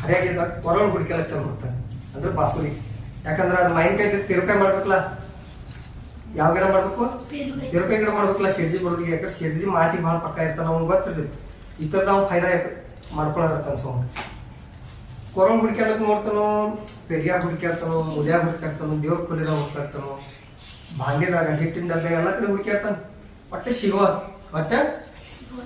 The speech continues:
Speaker 1: ಹ್ಯಾಂತ್ರ ಮುಗ್ಲ್ಯಾಗ ಆಗಿದ್ದು ಗಪ್ ಹಿಂಗ್ ಕೂತಿರ್ತಾರೆ ತೊಡಿ ಗೊತ್ತಿಲ್ಲ. ಅವ್ನು ಹುಡ್ಕ್ಯಾಡ್ಲತ್ತಾನ, ಈಗ ಯಾರು ನಂತರ ನಿಮ್ಗೆ ಡೌಟ್ ಬರ್ತಿತ್ತು, "ಹಿಂಗೆ ಕೂತಿದೆ?" ಅಂತ ತಾನು. "ಯಾನ್ ಇಲ್ರಿ ನೀವು ಯಾನ್ ಹುಡ್ಕ್ಯಾಡ್ಲತ್ತೀರಿ?" ನಾವು "ಬಾಸುರಿ ನನ್ನ ಕೊರಳಲ್ಲಿ ಐತಿ ಹುಡ್ಕ್ಯಾಡ್ಲತ್ತೀನಿ."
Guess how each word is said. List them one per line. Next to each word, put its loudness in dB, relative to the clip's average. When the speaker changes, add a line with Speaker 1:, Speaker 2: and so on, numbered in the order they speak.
Speaker 1:
ಹ್ಯಾಂತ್ರ 6
ಮುಗ್ಲ್ಯಾಗ 4
ಆಗಿದ್ದು 0
ಗಪ್ 0
ಹಿಂಗ್ 0
ಕೂತಿರ್ತಾರೆ -4
ತೊಡಿ -2
ಗೊತ್ತಿಲ್ಲ. 0
ಅವ್ನು 0
ಹುಡ್ಕ್ಯಾಡ್ಲತ್ತಾನ, 4
ಈಗ 4
ಯಾರು 4
ನಂತರ -2
ನಿಮ್ಗೆ 2
ಡೌಟ್ 6
ಬರ್ತಿತ್ತು, 0
"ಹಿಂಗೆ 4
ಕೂತಿದೆ?" 4
ಅಂತ 0
ತಾನು. 0
"ಯಾನ್ 6
ಇಲ್ರಿ 2
ನೀವು 4
ಯಾನ್ 6
ಹುಡ್ಕ್ಯಾಡ್ಲತ್ತೀರಿ?" 0
ನಾವು -4
"ಬಾಸುರಿ 4
ನನ್ನ 6
ಕೊರಳಲ್ಲಿ 4
ಐತಿ -2
ಹುಡ್ಕ್ಯಾಡ್ಲತ್ತೀನಿ." -4